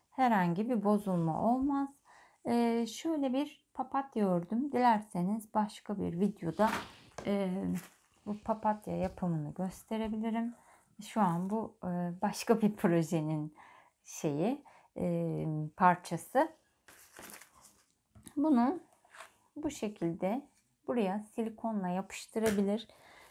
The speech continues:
e, ya da başka tarz şeyler kullanabilirsiniz ama ben yapıştırmayacağım bunu.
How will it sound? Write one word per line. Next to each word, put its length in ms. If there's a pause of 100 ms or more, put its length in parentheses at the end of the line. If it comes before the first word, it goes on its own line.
(160)
e, 80 (440)
ya 260
da 280 (840)
başka 460
tarz 320
şeyler 600
kullanabilirsiniz 1160
ama 280
ben 240
yapıştırmayacağım 1120
bunu. 340